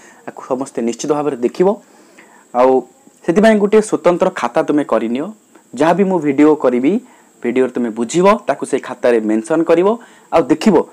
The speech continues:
ସେଇ video ସବୁ ଫ୍ୟୁଚରରେ ତୁମର ବହୁତ ଦରକାର ଲାଗିବ, hundred percent guarantee। ଏଥିରେ କିଛି ଦ୍ୱିମତ ନାହିଁ। ତ ଠିକ୍ ଅଛି, ଆମେ ବର୍ତ୍ତମାନ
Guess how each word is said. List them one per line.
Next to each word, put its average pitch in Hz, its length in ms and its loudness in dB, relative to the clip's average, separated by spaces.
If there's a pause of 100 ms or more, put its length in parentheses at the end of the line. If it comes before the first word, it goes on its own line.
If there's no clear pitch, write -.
(180)
ସେଇ 208 180 2
video 165 280 4
ସବୁ 214 260 2
ଫ୍ୟୁଚରରେ 220 480 0
ତୁମର 214 260 0
ବହୁତ 170 460 0
ଦରକାର 147 320 2
ଲାଗିବ, 110 300 0
hundred 180 320 0
percent 175 400 -2 (300)
guarantee। 123 400 0 (720)
ଏଥିରେ 165 180 -2
କିଛି 165 220 -2
ଦ୍ୱିମତ 135 400 0
ନାହିଁ। 104 240 0 (340)
ତ - 40 -14
ଠିକ୍ 214 200 2
ଅଛି, 226 280 2
ଆମେ 156 160 2
ବର୍ତ୍ତମାନ 151 300 2